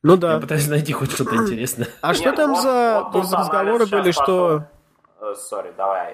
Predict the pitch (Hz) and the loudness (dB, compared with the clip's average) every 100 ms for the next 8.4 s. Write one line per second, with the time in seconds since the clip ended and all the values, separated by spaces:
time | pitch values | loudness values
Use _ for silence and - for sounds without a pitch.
0 | 98 - 90 87 _ _ _ _ _ _ | -16 -20 -20 -20 _ _ _ _ _ _
1 | _ _ _ _ _ _ 196 226 226 233 | _ _ _ _ _ _ 2 4 4 0
2 | 262 240 202 180 170 180 233 220 214 208 | 0 0 0 2 0 0 0 0 -2 0
3 | 196 185 208 220 226 185 - 180 180 165 | 0 2 0 2 0 -2 0 0 0 -6
4 | - 156 - 160 143 117 107 139 233 220 | -4 -6 -2 0 0 -2 -2 0 0 0
5 | 196 180 151 202 208 160 151 151 - - | 0 2 2 2 2 0 -2 -2 -4 -8
6 | 147 - - 208 202 170 139 139 151 135 | -6 -6 -2 2 4 2 0 -2 -2 -2
7 | - 185 202 180 165 147 127 120 127 190 | -6 -4 0 2 4 2 2 0 0 2
8 | 175 156 139 127 | 4 4 2 -2